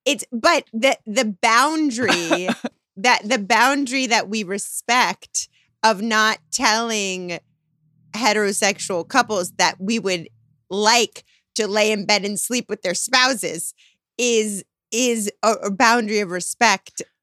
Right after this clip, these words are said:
Speaker 1: to their institution and their marriage and their relationship. I think this effort to kind of signal allyship and think, and like, "I'm cool with you sleeping with her,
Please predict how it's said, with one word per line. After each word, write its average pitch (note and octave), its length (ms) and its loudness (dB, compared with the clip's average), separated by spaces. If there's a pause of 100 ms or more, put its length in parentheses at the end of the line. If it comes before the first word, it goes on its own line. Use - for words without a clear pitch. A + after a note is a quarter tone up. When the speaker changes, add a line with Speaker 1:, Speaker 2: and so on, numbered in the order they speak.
(160)
Speaker 1:
to F3+ 540 -4 (340)
their G3 220 0
institution G#3 920 -2
and G3+ 120 -2
their E3+ 120 -4
marriage F3 300 -2
and D#3 100 -8
their D3+ 80 -6
relationship. E3+ 640 -2 (300)
I G3 80 2
think G3+ 240 0
this G#3 180 -2 (100)
effort G#3+ 380 0
to A3 80 -4
kind F#3+ 360 0
of E3 140 -2
signal F#3+ 460 -2
allyship F#3 640 0
and F3+ 160 -8
think, F3+ 240 -2
and F3+ 160 -6
like, E3 180 -4 (360)
"I'm D#4+ 240 4
cool C4+ 480 0
with A3+ 180 -2
you A3+ 160 0
sleeping A3 420 -4
with G3+ 140 -6
her, A#3 520 4